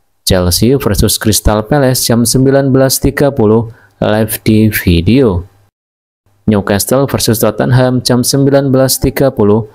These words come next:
live di video. Sementara di pertandingan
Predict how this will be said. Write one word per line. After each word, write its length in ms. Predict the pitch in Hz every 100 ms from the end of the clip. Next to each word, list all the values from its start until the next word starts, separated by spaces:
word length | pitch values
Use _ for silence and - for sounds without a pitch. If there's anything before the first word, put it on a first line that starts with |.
| _ _ -
live 320 | 104 101 104 -
di 240 | 110 107 107
video. 800 | - 87 85 101 135 113 87 - _ _ _ _ _ _ _ _ _ -
Sementara 460 | - 127 143 160
di 80 | 156
pertandingan 640 | 131 135 - 139 131 135